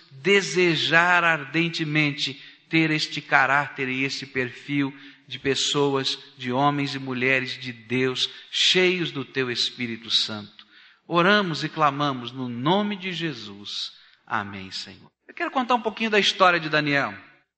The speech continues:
Daniel deveria ter em torno dos seus dezesseis ou dezessete anos, quando uma tragédia muito grande bateu-se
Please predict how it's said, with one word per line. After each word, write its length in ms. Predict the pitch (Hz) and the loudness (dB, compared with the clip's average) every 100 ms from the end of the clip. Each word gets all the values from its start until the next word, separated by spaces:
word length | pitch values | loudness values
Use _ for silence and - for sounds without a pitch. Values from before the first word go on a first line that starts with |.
| _ | _
Daniel 380 | 175 196 214 226 | -4 0 4 4
deveria 400 | 208 196 202 196 | 4 4 4 2
ter 220 | - 175 | 2 2
em 160 | 175 156 | 2 0
torno 340 | 165 165 151 | 0 0 0
dos 140 | 131 - | -2 -2
seus 240 | 160 143 | -2 -4
dezesseis 720 | 135 139 135 - - 156 135 | -6 -2 -2 0 -2 -2 -4
ou 80 | 127 | -6
dezessete 640 | 127 127 123 - 143 - | -8 -10 -6 -2 -2 -2
anos, 600 | 139 156 120 107 - - - _ _ _ _ _ _ | -2 -2 -2 -10 -16 -18 -20 _ _ _ _ _ _
quando 360 | 170 185 180 185 | -2 -2 2 0
uma 600 | 185 170 160 123 113 - - _ | 4 4 4 2 -6 -18 -20 _
tragédia 720 | - 165 147 131 - 190 165 135 | 2 4 4 2 4 4 4 -2
muito 340 | 135 220 226 | -2 -4 -4
grande 500 | 131 147 170 147 110 - _ _ _ | 0 2 2 0 -8 -12 _ _ _
bateu-se 920 | 147 151 - - 185 165 - - - | 2 2 0 0 0 0 -4 -6 -8